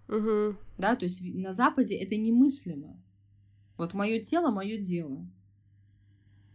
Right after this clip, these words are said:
Speaker 2: Это абсолютно никак не влияет на качество нашей работы,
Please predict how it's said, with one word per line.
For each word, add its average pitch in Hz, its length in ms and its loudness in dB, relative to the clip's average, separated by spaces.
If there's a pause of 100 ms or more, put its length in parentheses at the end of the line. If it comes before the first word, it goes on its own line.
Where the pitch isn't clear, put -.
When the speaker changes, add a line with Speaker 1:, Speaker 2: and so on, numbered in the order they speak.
(300)
Speaker 2:
Это 202 200 2
абсолютно 240 440 2
никак 208 420 0
не 185 120 -2
влияет 185 540 -2
на 175 680 -2
качество 214 520 0
нашей 180 400 -2
работы, 175 580 -4